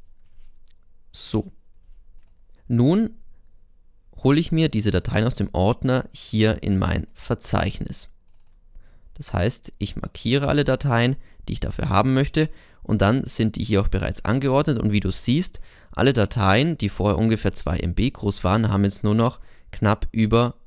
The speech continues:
hundert Kilobyte, was vollkommen okay ist. Mit Start Upload, ah, zuerst natürlich eine Galerienamen vergeben und jetzt Start Upload.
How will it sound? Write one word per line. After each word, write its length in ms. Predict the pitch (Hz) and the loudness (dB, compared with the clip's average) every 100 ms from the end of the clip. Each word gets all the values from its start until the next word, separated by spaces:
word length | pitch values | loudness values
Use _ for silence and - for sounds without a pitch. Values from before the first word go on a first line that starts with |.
| - | -4
hundert 420 | 110 110 107 - - - | 0 2 2 0 -14 -6
Kilobyte, 680 | - 120 98 - 64 - - - - - - | 0 2 2 0 -4 -6 -10 -14 -20 -18 -4
was 400 | 90 123 - - | 0 0 -4 -12
vollkommen 800 | - - 90 92 - 98 101 113 - - | -20 -4 0 0 0 0 0 -2 -10 -10
okay 280 | 135 - 95 | -8 -4 -4
ist. 360 | - - - - - - - - | -4 -6 -8 -12 -12 -20 -20 -4
Mit 260 | 113 113 - - | 0 0 -2 -12
Start 500 | - 95 95 85 - - | -4 0 0 -2 -8 -2
Upload, 640 | 107 - 147 160 202 - - - _ - _ - - _ - - - - - - | -2 2 2 2 0 -4 -14 -18 _ -20 _ -20 -20 _ -20 -20 -20 -20 -20 -4
ah, 200 | 101 123 | 0 0
zuerst 280 | - - - | -2 -6 -4
natürlich 400 | 98 - - - - | -4 -4 -8 -10 -6
eine 240 | 101 92 - - - - | -4 -4 -6 -8 -6 -4
Galerienamen 680 | 92 - 104 113 107 101 98 | -2 -2 0 2 4 2 2
vergeben 500 | 95 - 98 98 - - - - - - - | -2 2 2 2 -2 -8 -18 -20 -20 -18 -4
und 200 | 92 98 | 0 4
jetzt 340 | 123 - - - - - | 2 0 -16 -20 -20 -18
Start 640 | - - 95 95 101 - - - | -12 -2 0 2 0 -4 -16 -2
Upload. 540 | 104 - 87 64 - | -2 2 0 0 -4